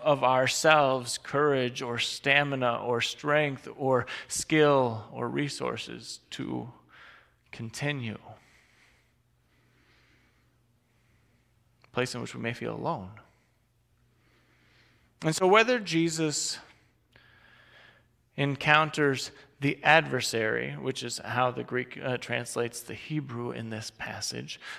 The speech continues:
then, or whether Jesus is wrestling with his own sort of spiritualized or metaphorical demons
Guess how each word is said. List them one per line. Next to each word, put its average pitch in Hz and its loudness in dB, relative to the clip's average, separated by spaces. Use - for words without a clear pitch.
then, 165 8
or 202 8
whether 180 8
Jesus 175 4
is 151 2
wrestling 151 2
with 147 2
his 143 2
own 151 0
sort 139 2
of 123 0
spiritualized 139 2
or 123 0
metaphorical 123 -2
demons 90 -12